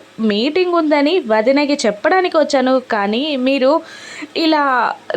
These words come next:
డిస్టర్బ్ చేస్-, చేసినట్టున్నాను కదా, సారీ" అని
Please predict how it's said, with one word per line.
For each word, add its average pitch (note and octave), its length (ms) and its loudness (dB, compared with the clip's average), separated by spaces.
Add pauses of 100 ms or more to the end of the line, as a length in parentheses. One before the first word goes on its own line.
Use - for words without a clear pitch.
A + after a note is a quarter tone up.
డిస్టర్బ్ F4 440 2
చేస్-, D#4 380 -2
చేసినట్టున్నాను C4+ 720 2
కదా, A3 260 2
సారీ" C4+ 480 0 (140)
అని G#3+ 360 0